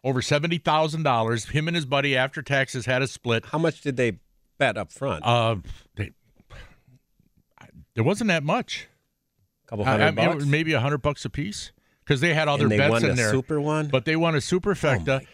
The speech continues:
Speaker 2: God.
Speaker 1: So after taxes, they each got, like, I don't know, around thirty grand, whatever it was.
Speaker 2: Jeez.
Speaker 1: So he went out. Now listen to this. I,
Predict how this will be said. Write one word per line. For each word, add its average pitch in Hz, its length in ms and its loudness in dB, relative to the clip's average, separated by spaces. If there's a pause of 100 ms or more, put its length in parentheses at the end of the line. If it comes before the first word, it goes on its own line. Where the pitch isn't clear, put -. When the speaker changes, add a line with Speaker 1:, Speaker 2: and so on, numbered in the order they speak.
Speaker 2:
God. 107 400 -2
Speaker 1:
So 170 320 0
after 190 400 0
taxes, 175 680 0
they 147 120 0
each 170 280 -4
got, 147 240 0
like, 123 180 -2
I 120 120 2
don't 120 100 0
know, 98 100 0
around 123 320 0
thirty 123 260 2
grand, 101 360 -2
whatever 101 340 -2
it 98 40 -2
was. 302 280 4
Speaker 2:
Jeez. 165 500 -2
Speaker 1:
So 196 200 2
he 196 180 0
went 277 180 0
out. 208 260 2
Now 170 120 0
listen 247 300 0
to 240 60 2
this. 226 340 0
I, 117 200 -2